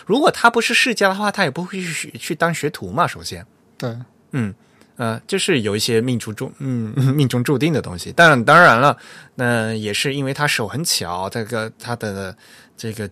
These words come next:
Speaker 1: 技术活儿好嘛，对吧？这，
Speaker 2: 嗯。
Speaker 1: 这是，这是最重要的，啊。要不然的话，当年在学徒的话有那么多，对吧？为什么就大家会找他来刻嘛？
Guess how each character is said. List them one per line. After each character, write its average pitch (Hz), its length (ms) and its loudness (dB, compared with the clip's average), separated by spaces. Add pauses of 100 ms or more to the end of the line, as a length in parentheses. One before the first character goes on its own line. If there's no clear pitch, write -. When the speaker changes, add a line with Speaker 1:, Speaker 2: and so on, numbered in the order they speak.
Speaker 1:
技 - 180 -4
术 131 300 -4
活 - 240 -8
儿 165 80 4
好 90 280 -6
嘛， 90 140 -16 (400)
对 107 100 -12
吧？ 98 140 -10
这， 185 140 -2
Speaker 2:
嗯。 123 120 -8
Speaker 1:
这 202 140 -2
是， 123 220 -4 (280)
这 349 180 0
是 117 260 -2
最 120 200 -6
重 95 260 -10
要 85 200 -12
的， - 80 -20 (540)
啊。 - 180 -16 (440)
要 202 120 4
不 160 60 6
然 135 100 8
的 143 100 4
话， 143 220 2 (400)
当 180 160 0
年 156 140 -2
在 160 120 0
学 143 180 -4
徒 131 140 -8
的 131 80 -8
话 135 120 -4
有 107 140 -6
那 117 100 -6
么 113 140 -8
多， 104 260 -8
对 113 140 -6
吧？ 101 200 -8
为 131 140 -8
什 110 120 -10
么 101 120 -10
就 104 260 -10
大 131 200 -4
家 113 100 -6
会 127 100 -10
找 - 220 -12
他 123 200 -12
来 95 120 -12
刻 120 340 -12
嘛？ 85 120 -18